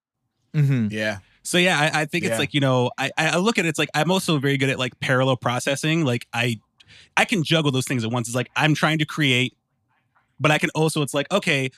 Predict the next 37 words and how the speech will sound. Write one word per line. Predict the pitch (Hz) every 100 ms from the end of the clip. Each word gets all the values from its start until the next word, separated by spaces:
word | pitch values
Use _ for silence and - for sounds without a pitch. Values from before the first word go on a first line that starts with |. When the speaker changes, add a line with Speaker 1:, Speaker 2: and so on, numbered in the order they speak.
| -
Speaker 3:
with | - -
each | 170 -
step | 170
I'm | 147 127
understanding, | 139 131 - 139 123
I'm | 117 104
improving. | 104 127 95 90 92 _ _ _ _ _ _ _ _ _
You | 123
know, | 135
it's | 143
like, | 156
I | 160
can | 202 -
make | 185
Speaker 1:
Mm-hmm. |
Speaker 3:
something | 139
that's | 156 -
garbage, | 160 175
but | 147
Speaker 2:
Yeah. |
Speaker 3:
at | 156
the | 147
same | - 170
time, | 196 180 160 - - - - _ _ _
can | 190
you | 180
guarantee | 143 160 160 160
it's |
gonna | -
be | 139 120
garbage | 139 139 151
for | 147
somebody | 151 139 120
else? | 143 170
You | -
could | 202
make | 165 147